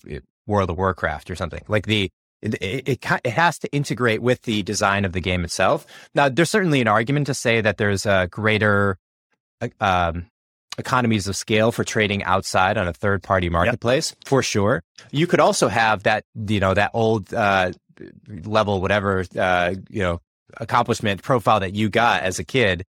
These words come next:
Speaker 1: That could be, I don't see why that couldn't be traded within the game itself to other people who are in there. And I don't know enough about gra-, gaming to say if they're currently doing that, but it seems like that would be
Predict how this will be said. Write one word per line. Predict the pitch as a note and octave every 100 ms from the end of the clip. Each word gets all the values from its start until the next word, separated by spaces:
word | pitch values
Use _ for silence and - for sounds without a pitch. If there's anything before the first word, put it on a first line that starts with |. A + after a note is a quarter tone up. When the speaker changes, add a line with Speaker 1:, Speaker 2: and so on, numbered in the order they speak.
| _ _ -
Speaker 1:
That | D3 E3+
could | D3+ G#2
be, | A#2+ A2+ A2 - _ _
I | D3
don't | E3
see | -
why | A2 A2+
that | A#2 G#2+
couldn't | - C#3 A2+
be | G#2
traded | - A#2 G2+ F2+
within | G2+ A2 B2
the | G#2+
game | F2+ F2+ E2+
itself | E2 - G2 D#2 - - -
to | -
other | A#2 A2
people | - G#2+ F#2+
who | G2
are | F2
in | G2+
there. | F#2 D#2+
And | -
I | C#3
don't | G3+ C3+
know | C3 C#3 C#3+ C3 _ _ _ _ _ _ -
enough | A2+ A2 A#2
about | A2 G#2+
gra-, | A2 A2 A2
gaming | G2+ G2 A2 A2
to | F#2
say | G2 F2+
if | E2+
they're | F2+
currently | E2+ G#2+ G#2 F2
doing | - F2+ G#2+
that, | A2+ B2+
but | G#2+
it | G2+
seems | - F3+ E3+
like | B2+ G2
that | A2+
would | G2 F#2
be | G2+ F#2 F2+